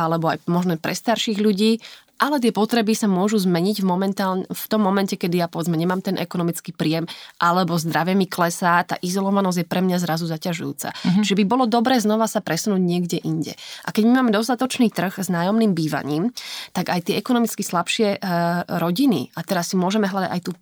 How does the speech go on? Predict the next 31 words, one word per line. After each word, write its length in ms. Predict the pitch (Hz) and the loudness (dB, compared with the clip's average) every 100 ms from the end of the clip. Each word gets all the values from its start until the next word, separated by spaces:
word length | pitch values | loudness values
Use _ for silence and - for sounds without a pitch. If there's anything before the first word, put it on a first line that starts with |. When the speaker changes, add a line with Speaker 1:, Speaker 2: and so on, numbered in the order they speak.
| _ | _
Speaker 1:
genderovú 500 | - 175 190 247 302 | -6 0 0 2 0
zase 240 | 190 165 175 | 0 -2 -4
líniu, 320 | 147 147 - | -2 -4 -4
tam 160 | 160 175 | -4 -2
je 80 | |
viac 240 | 170 208 240 | 0 0 0
žien 320 | 208 202 311 | -2 0 -2
ako 220 | 233 - - | -4 -6 -10
mužov, 320 | - - - 247 - - - - - - | -10 -8 -4 -4 -6 -12 -14 -14 -16 -8
sa 180 | - | -4
vedia 320 | 170 208 269 262 | 0 2 2 0
presťahovať 480 | 190 180 - 220 | -2 -2 0 0
úplne 320 | 196 - 247 190 | -2 -2 0 0
v 100 | - | -2
pohode 360 | 185 202 202 | -2 0 2
niekde 500 | 190 160 160 175 233 | 2 2 0 0 0
a 100 | - | -2
do, 220 | 175 180 - - _ | -2 -4 -6 -16 _
povedzme, 460 | 175 180 180 190 180 | -2 -2 0 0 0
nájsť 240 | 170 190 | -2 -2
si 100 | 214 | -4
ten 160 | 196 175 - 180 | -2 -2 -2 -4
dom 460 | 170 185 202 233 240 285 | -2 0 0 -2 -4 -10
alebo 220 | 170 160 | -8 -6
to 180 | 160 180 | -4 -4
bývanie 480 | 160 170 190 202 208 | -2 -2 0 0 -2
v 80 | - | -4
tom 160 | 202 | -4
svojom 640 | 185 185 185 180 170 - 180 | -2 -2 -4 -2 -4 -4 -2
životnom 480 | 165 196 208 202 165 | 0 -2 0 -2 -2
cykle 560 | - 165 - 196 233 | -4 -6 0 0 0